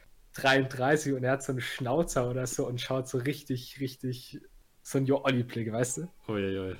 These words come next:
Speaker 2: Ja, ja, dieser, dieser Bleistift, der durch die Oberlippe gebohrt wurde,
Speaker 1: Ja,
Speaker 2: gefühlt,
Speaker 1: genau.
Speaker 2: ne, dieser, dieser Schnauzer. Ey, nee, aber was ich mich immer frag bei so Kinderserien, also vor allem bei Lazy Town, wenn, jetzt, wo du's grad sagst,
Speaker 1: Mhm.
Speaker 2: das sind ja Erwachsene, die sich so einen Scheiß ausdenken, ne? Du musst erst mal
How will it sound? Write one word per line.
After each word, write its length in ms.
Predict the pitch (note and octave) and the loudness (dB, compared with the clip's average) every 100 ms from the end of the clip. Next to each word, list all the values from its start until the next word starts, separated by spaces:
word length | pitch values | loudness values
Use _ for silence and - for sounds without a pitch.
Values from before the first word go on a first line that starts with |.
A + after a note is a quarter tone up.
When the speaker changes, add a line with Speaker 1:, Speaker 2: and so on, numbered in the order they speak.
| A2+ | 0
Speaker 2:
Ja, 140 | A2+ | 6
ja, 140 | B2+ | 8
dieser, 380 | A#2+ A#2 A#2 A2+ | 8 6 6 4
dieser 200 | G#2 A2+ | 4 0
Bleistift, 540 | G2+ A#2 A#2 - A#2 - | 2 2 2 2 0 2
der 80 | |
durch 160 | A2+ A2+ | 2 2
die 140 | C#3 | 0
Oberlippe 460 | - C#3 A#2+ A2+ A#2 | 0 2 4 4 2
gebohrt 380 | A2 G#2+ A#2 A2 | 2 2 2 2
wurde, 180 | A#2 A2+ | 2 4
Speaker 1:
Ja, 20 | |
Speaker 2:
gefühlt, 380 | B2 A#2+ B2 B2 | 4 4 4 4
Speaker 1:
genau. 20 | |
Speaker 2:
ne, 120 | A#2 | 0
dieser, 260 | A2+ A2+ A2 | 2 0 -2
dieser 260 | G#2+ G#2+ | -4 -6
Schnauzer. 440 | G#2 A#2 A2 B2 A#2+ - - - - - - - | -6 -6 -6 -6 -8 -10 -20 -20 -20 -20 -18 -6
Ey, 100 | A2 | -4
nee, 100 | B2 | -2
aber 140 | B2+ B2 | -2 0
was 160 | B2+ | -2
ich 120 | G3+ - | 0 2
mich 120 | D#3+ | 4
immer 180 | C#3 C3+ | 4 4
frag 300 | C3 B2 C3 | 2 0 0
bei 120 | B2+ | 0
so 120 | A#2+ | 0
Kinderserien, 680 | G#2+ D3 D3 A2+ A#2 A#2 C3 | 0 2 4 4 4 4 4
also 160 | B2 A2+ | 4 2
vor 200 | - A#2+ | 0 2
allem 200 | B2 A2+ | 4 4
bei 140 | G#2 | 0
Lazy 300 | G#2 A2 G#2 | 2 2 2
Town, 240 | - G#2 G#2+ | -2 -2 -2
wenn, 100 | G#2 | -4
jetzt, 240 | A#2 G2 | -6 -6
wo 40 | G#2+ | -6
du's 120 | G2+ | -6
grad 160 | G#2+ | -6
sagst, 300 | G2 A2 A#2 - - - - - - | -4 -6 -6 -12 -20 -20 -20 -20 -8
Speaker 1:
Mhm. 160 | B2+ B2+ | -6 -4
Speaker 2:
das 140 | - - | 0 2
sind 100 | A#2 | 2
ja 80 | G#2+ | 0
Erwachsene, 420 | G#2 C3 - D3 | -2 -2 2 4
die 60 | |
sich 200 | A2+ G#2+ | 4 2
so 100 | G#2 | 0
einen 80 | G#2+ | -2
Scheiß 300 | - G#2 G2 | -2 -4 -4
ausdenken, 440 | - C3+ B2+ G#2 G2+ | -4 -4 -4 -4 -2
ne? 80 | G#2+ | 0
Du 80 | |
musst 200 | A2+ B2 | 2 2
erst 220 | A#2+ A2 - | 0 -2 0
mal 180 | A2 | -2